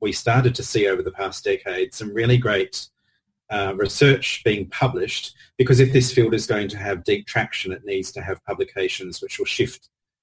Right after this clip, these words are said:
professional practice, otherwise it will just burn out. Um, and, uh, really deeply looking at the sort of the philosophical questions. My favourite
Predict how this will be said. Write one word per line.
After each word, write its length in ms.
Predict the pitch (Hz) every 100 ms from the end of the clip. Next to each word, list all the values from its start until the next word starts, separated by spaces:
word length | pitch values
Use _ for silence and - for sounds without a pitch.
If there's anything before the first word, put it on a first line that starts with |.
| -
professional 400 | 123 107 - 92
practice, 840 | - 127 123 - 92 - - - _ _ _ -
otherwise 300 | 104 101 90
it 40 |
will 80 | 95
just 220 | - -
burn 200 | 92 87
out. 300 | 90 80 - - _ _ _
Um, 540 | 110 104 98 98 101 101 - _ -
and, 480 | 113 110 107 101 - _ _ _ _ -
uh, 80 | 127
really 300 | 123 143 131
deeply 360 | 127 139 135 123
looking 260 | 120 117
at 160 | 107 -
the 360 | 107 101 98
sort 220 | - 113 98
of 60 |
the 60 | 98
philosophical 640 | 131 123 127 110 - -
questions. 480 | - 101 - 92 -
My 100 | 107
favourite 500 | - 131 113 98